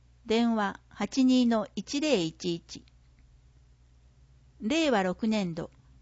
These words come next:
矢掛町下水道排水設備指定工事店の新規指定の受付。矢掛町下水道排水設備指定工事店の新規指定の受付を行います。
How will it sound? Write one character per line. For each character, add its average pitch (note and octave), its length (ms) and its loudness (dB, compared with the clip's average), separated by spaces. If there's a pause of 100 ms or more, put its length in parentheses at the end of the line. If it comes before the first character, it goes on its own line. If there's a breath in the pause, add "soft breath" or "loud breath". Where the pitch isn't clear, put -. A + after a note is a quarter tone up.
(140)
矢 G3+ 120 -4
掛 C#4 280 0
町 F3+ 380 -2
下 G3 100 0
水 C#4+ 340 -2
道 B3 280 4
排 B3 260 0
水 C4 240 -2
設 A#3+ 300 -2
備 F3 160 -6
指 - 200 -10
定 C#4+ 220 0
工 C#4+ 280 -4
事 C4+ 160 -8
店 F3+ 280 -2
の E3 140 -8 (340 soft breath)
新 D#4+ 320 -4
規 A#3 140 -8
指 F3+ 160 -4
定 B3 240 4
の A3+ 180 0
受 G3+ 220 -4
付。 - 340 -8 (1300)
矢 G#3 100 -2
掛 C#4 280 -2
町 F3 360 -2 (320)
下 G3 140 -2
水 C#4 340 -2
道 B3 320 2
排 C4 280 -2
水 C4 260 -2
設 B3 300 0
備 D#3+ 280 -8
指 - 140 -14
定 C#4 220 -2
工 C4+ 260 -2
事 B3+ 140 -8
店 E3+ 280 -6
の D#3+ 120 -10 (120)
新 D#4 360 -2
規 - 140 -4
指 - 180 -4
定 B3+ 240 4
の A#3 160 2
受 A#3+ 200 -2
付 B3 300 -2
を G#3+ 160 0
行 G#3 140 -2
い F#3+ 260 -2
ま E3+ 140 -8
す。 - 180 -20